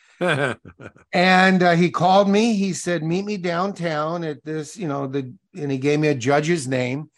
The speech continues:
Speaker 2: "and I'll see you down there." And I said, "Okay." I went downtown. I go into the courthouse. I, I go look at the courtroom, and the bailiff was like, "Oh, no, no, come with me."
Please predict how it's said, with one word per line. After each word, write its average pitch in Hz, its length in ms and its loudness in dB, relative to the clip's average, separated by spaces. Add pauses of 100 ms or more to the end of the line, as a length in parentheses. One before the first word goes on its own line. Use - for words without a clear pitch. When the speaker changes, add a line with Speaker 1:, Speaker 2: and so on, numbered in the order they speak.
(440)
Speaker 2:
"and 156 380 0
I'll 156 180 2
see 165 200 -8
you 170 100 -2
down 170 240 -2
there." 170 380 -6 (100)
And 175 120 -12
I 160 60 -8
said, 170 180 -8
"Okay." 165 260 -4
I 156 80 0
went 151 200 0
downtown. 170 800 -4 (580)
I 143 340 -2
go 139 220 0
into 165 120 0
the 160 100 -4
courthouse. 160 840 -2
I, 147 320 -10
I 135 220 -6
go 147 300 -2
look 156 180 -2
at 147 140 -8
the 135 80 -8
courtroom, 160 840 2 (380)
and 135 140 0
the 135 60 2
bailiff 165 340 2
was 127 140 -6
like, 127 160 -4
"Oh, 131 140 -2
no, 131 120 -2
no, 123 220 -6
come 120 280 -10
with 117 180 -12
me." 127 360 -4